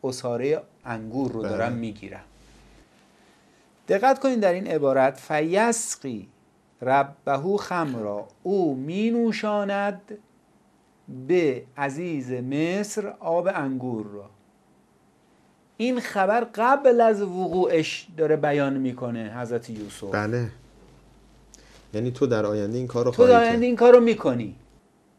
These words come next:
Speaker 1: تو در آینده این کار رو می‌کنی، داره از یک رخدادی که حتماً هم همین، با همین شکل، داره اون رخدادی که در زمان و مکان خاص خودش رخ می‌ده، قبل از وقوعش،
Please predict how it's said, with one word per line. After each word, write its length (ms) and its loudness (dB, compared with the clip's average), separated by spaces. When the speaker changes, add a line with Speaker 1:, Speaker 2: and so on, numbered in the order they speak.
Speaker 1:
تو 180 -4
در 220 6
آینده 340 2
این 240 -8
کار 240 2
رو 120 -2
می‌کنی، 600 -4
داره 260 4
از 300 -4
یک 300 -6
رخدادی 680 0
که 300 -10
حتماً 540 -4
هم 220 -2
همین، 580 2
با 100 6
همین 420 4
شکل، 600 0
داره 280 4
اون 280 0
رخدادی 600 4
که 120 -2
در 280 2
زمان 460 -2
و 60 -4
مکان 500 -6
خاص 380 -2
خودش 400 -4
رخ 320 -2
می‌ده، 240 2
قبل 440 8
از 240 8
وقوعش، 920 6